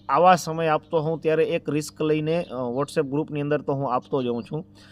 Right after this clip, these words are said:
પણ YouTube-ની અંદર ખાસ હું રિસ્ક એટલા માટે નથી લેતો કે આ બહુ મોટા ઓડિયન્સ સુધી જતો હોય છે વીડિયો, અને ત્યાર પછી ઘણા બધા ખેડૂતો આમાં આવરી લેતા. જેમ કે અત્યારે વરસાદના જેટલા રાઉન્ડ આવ્યા, ભારેમાં ભારે રાઉન્ડ આવ્યા,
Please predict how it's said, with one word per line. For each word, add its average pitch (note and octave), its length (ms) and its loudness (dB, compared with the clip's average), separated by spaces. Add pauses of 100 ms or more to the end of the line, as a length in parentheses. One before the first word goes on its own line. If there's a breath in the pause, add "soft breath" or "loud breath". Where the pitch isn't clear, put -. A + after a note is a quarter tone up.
(260 soft breath)
પણ D#3+ 140 2
YouTube-ની E3+ 520 0
અંદર E3 260 2
ખાસ D#3 360 -2
હું D3+ 100 -2
રિસ્ક D3+ 260 -4
એટલા D3+ 220 -2
માટે C#3+ 260 -2
નથી B2 220 -6
લેતો B2+ 300 2
કે D#3+ 100 0
આ D3+ 260 2
બહુ D3+ 260 4
મોટા C#3 320 2
ઓડિયન્સ C#3 380 2
સુધી D3 440 0 (420 soft breath)
જતો E3+ 220 4
હોય D3 200 8
છે C3+ 140 0
વીડિયો, A#2+ 360 -2 (300 soft breath)
અને C#3+ 140 -2
ત્યાર D#3 300 4
પછી E3+ 340 2
ઘણા C#3+ 260 2
બધા E3 220 4
ખેડૂતો D#3+ 380 0
આમાં E3 240 4
આવરી D#3 220 2
લેતા. C#3+ 160 0
જેમ E3+ 280 2
કે F#3 140 0
અત્યારે G3 420 6
વરસાદના F3 600 4
જેટલા E3+ 400 8
રાઉન્ડ E3+ 340 8
આવ્યા, D3 340 6 (600 soft breath)
ભારેમાં E3+ 640 8
ભારે G#3+ 320 8
રાઉન્ડ G3 300 6
આવ્યા, C3+ 320 2